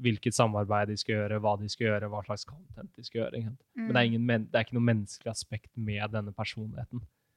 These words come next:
Speaker 2: Nei.
Speaker 1: Eh, og det er der på en måte forskjellen er, og dette er det jeg også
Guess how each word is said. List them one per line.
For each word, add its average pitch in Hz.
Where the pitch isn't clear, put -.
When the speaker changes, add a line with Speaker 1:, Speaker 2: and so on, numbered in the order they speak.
Speaker 2:
Nei. 202
Speaker 1:
Eh, 107
og 120
det 120
er 117
der 110
på -
en 113
måte 113
forskjellen 107
er, 127
og 120
dette -
er 113
det 104
jeg 107
også 104